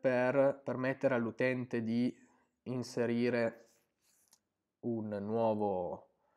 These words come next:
tentativo e un bottone per provare il tentativo,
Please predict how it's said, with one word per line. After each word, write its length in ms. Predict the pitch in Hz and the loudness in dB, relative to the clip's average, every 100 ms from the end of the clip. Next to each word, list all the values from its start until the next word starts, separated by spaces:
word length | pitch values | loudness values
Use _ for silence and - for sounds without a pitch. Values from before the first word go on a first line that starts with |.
| _ | _
tentativo 920 | - 107 117 113 170 139 202 277 - - _ _ | -8 -6 -4 0 2 4 4 2 -10 -20 _ _
e 180 | - 175 | 4 4
un 240 | 147 123 | 4 0
bottone 760 | 147 - - 123 107 120 190 - - _ - - _ _ _ _ _ _ _ _ _ _ _ _ _ _ _ _ _ _ | 0 -2 0 0 0 0 -2 -4 -18 _ -20 -20 _ _ _ _ _ _ _ _ _ _ _ _ _ _ _ _ _ _
per 460 | - 110 104 127 - | -6 -4 0 0 -2
provare 460 | - 107 160 120 101 | -2 6 6 6 2
il 80 | |
tentativo, 600 | 98 104 104 - 69 73 | -6 -12 -14 -16 -16 -18